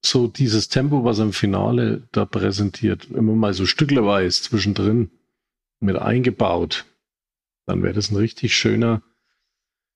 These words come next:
Tierhorrorfilm gewesen, der das mit den, das Szenario mit den Würmern richtig gut nutzt und so. Und die Effekte hätte man ja noch ein wenig besser präsentieren können.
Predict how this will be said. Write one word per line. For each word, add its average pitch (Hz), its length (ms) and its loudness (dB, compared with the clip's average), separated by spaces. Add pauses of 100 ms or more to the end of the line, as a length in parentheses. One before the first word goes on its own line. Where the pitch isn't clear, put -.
Tierhorrorfilm 104 800 2
gewesen, 90 560 0 (460)
der - 120 0
das - 560 -4
mit 98 220 -2
den, 85 260 -2
das - 140 -4
Szenario 101 440 0
mit 101 160 0
den 92 220 0
Würmern 143 400 2
richtig 135 420 -2
gut 117 220 0
nutzt 113 420 -2
und 107 140 0
so. 107 380 0 (760)
Und 98 140 0
die 95 180 0
Effekte 131 800 0 (1160)
hätte 110 240 0
man 113 280 0
ja 107 140 0
noch 107 160 -2
ein 104 60 -6
wenig 104 200 0
besser 104 380 0
präsentieren 104 760 -2
können. 98 480 -2